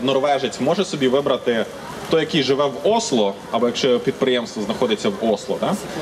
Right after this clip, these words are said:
Він може собі вибрати постачальника електроенергії, наприклад, Строн-, Строндхайму.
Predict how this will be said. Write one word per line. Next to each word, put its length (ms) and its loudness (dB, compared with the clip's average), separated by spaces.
Він 100 2
може 220 2
собі 220 0
вибрати 500 2
постачальника 720 -2
електроенергії, 760 0
наприклад, 440 -2
Строн-, 380 -2
Строндхайму. 720 -2